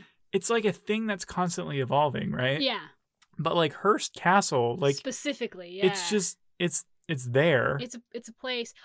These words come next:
Speaker 2: Also, it's a really weird, like, if I had to pick, uh,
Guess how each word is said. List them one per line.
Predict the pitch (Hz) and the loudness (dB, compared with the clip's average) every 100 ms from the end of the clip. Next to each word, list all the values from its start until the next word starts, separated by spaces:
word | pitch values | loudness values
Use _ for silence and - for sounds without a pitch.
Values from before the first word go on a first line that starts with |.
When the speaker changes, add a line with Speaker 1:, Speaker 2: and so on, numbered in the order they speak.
| - | 0
Speaker 2:
Also, | 427 466 427 | 2 2 0
it's | 311 349 | -2 -6
a | 339 | -6
really | 294 359 339 | -6 -6 -6
weird, | 311 269 277 269 262 247 233 | -6 -6 -6 -4 -4 -4 -6
like, | 233 214 - - | -8 -8 -10 -10
if | - 277 | -10 -4
I | 311 | -4
had | 320 | -4
to | 254 | -6
pick, | 285 277 - _ _ | -4 -4 -8 _ _
uh, | 220 214 208 190 | -10 -8 -8 -10